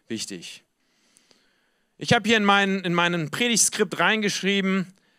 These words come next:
das war ein Schlag in die Fresse. Also auf gut Deutsch, damit ihr alle versteht, wie ich diesen Text lese. Wenn ich den in dem historischen Kontext versuche zu analysieren, könnte ich das irgendwie auch schöner und galanter ausdrücken.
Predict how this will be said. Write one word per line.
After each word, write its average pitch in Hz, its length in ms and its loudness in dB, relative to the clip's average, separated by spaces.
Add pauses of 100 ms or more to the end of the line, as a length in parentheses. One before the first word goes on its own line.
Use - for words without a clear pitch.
das 175 140 2
war 175 120 6
ein 170 60 2
Schlag 165 320 4
in 160 80 -4
die 135 80 -2
Fresse. - 420 -2 (2000)
Also 143 320 0
auf 143 160 -2
gut 196 200 0
Deutsch, 156 460 2 (500)
damit 151 280 -4
ihr 147 200 0
alle 143 160 0
versteht, 147 380 -2
wie 147 60 -8
ich 165 100 -6
diesen 135 240 -8
Text 151 300 -4
lese. 190 520 0 (760)
Wenn 143 100 -10
ich 170 80 -8
den 214 220 2
in 196 120 0
dem 190 200 2
historischen 185 600 2
Kontext 190 420 2
versuche 185 380 0
zu 190 140 2
analysieren, 165 640 -2
könnte 175 140 -2
ich 160 80 -4
das 160 120 -2
irgendwie 165 240 -2
auch 131 100 0
schöner 220 340 0
und 156 80 -4
galanter 165 460 0
ausdrücken. 175 640 -4